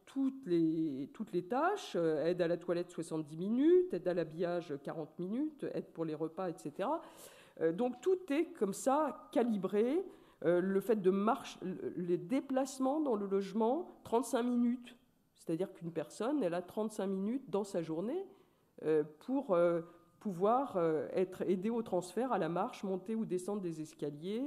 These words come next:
euh, manipuler un fauteuil roulant. Le problème, c'est que les trente-cinq minutes, en général, euh, ils sont pas d'affilée, hein.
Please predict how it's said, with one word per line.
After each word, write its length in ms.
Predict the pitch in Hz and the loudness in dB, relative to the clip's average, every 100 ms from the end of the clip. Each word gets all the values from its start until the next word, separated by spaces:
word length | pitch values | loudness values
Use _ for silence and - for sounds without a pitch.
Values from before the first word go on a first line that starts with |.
| 269 | -2
euh, 180 | 165 160 - - | -2 -4 -8 -4
manipuler 380 | 175 196 180 220 | 0 0 0 -2
un 80 | 233 | -2
fauteuil 260 | 208 190 208 | -2 -4 -4
roulant. 300 | 202 180 160 | 0 0 2
Le 140 | 185 | 0
problème, 400 | 175 180 226 302 | 0 0 4 2
c'est 180 | 294 190 | 0 -2
que 60 | |
les 100 | 190 | -2
trente-cinq 340 | 185 185 180 180 | -2 -4 -2 -2
minutes, 380 | 190 233 294 214 | 0 0 -2 -2
en 120 | 175 | -2
général, 400 | 170 165 226 277 | -2 -2 -2 -2
euh, 280 | 180 165 156 | -2 -2 -4
ils 60 | 160 | -4
sont 160 | - | -4
pas 100 | 202 | -2
d'affilée, 480 | 220 180 226 202 143 | -4 -4 -2 -2 -2
hein. 140 | 156 | -6